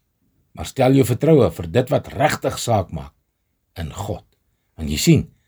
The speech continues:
hy bly getrou. Luisteraar, is jou vertroue regtig in God gestel? Want dit is al wat saak maak. Kom ons bid saam. Here Jesus, help my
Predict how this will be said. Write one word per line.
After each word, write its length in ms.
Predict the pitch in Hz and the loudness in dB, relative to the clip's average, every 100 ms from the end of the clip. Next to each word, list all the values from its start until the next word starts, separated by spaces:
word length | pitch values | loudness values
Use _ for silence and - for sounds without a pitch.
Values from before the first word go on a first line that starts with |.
| _ _ _ - - | _ _ _ -14 -4
hy 180 | 101 107 | 0 0
bly 260 | 87 73 80 71 | -2 -6 -6 -8
getrou. 420 | - - - - _ _ _ _ _ _ _ _ _ _ _ | -12 -14 -18 -18 _ _ _ _ _ _ _ _ _ _ _
Luisteraar, 560 | 85 71 - 98 131 160 _ _ _ _ _ _ | -14 -10 0 2 2 0 _ _ _ _ _ _
is 220 | - 85 - | -12 -10 -4
jou 140 | 85 | -4
vertroue 640 | 101 120 - 87 80 90 107 _ _ _ _ _ _ _ _ - | -2 -4 -4 -2 0 -2 -6 _ _ _ _ _ _ _ _ -12
regtig 380 | 78 80 - 104 | -10 -8 -6 -8
in 160 | - 92 | -6 -8
God 320 | 82 104 - | -6 -8 -8
gestel? 380 | 92 - - - _ _ _ _ _ _ _ _ _ _ _ | -10 -12 -16 -20 _ _ _ _ _ _ _ _ _ _ _
Want 160 | - - | -20 -14
dit 160 | 80 90 | -12 -10
is 140 | - | -8
al 140 | 85 92 | -4 -4
wat 180 | 104 | -4
saak 300 | - - - - | -6 -12 -14 -20
maak. 160 | - _ _ _ _ _ _ _ | -20 _ _ _ _ _ _ _
Kom 220 | - 185 107 | 0 2 4
ons 160 | 82 | 0
bid 240 | - 80 - | -4 -10 -10
saam. 320 | - 71 80 _ _ _ | -14 -14 -18 _ _ _
Here 160 | 104 110 | 2 4
Jesus, 640 | 95 113 135 220 - - _ _ _ _ _ | 4 2 0 -4 -8 -14 _ _ _ _ _
help 300 | 92 101 - | -4 -4 0
my 160 | 117 | 2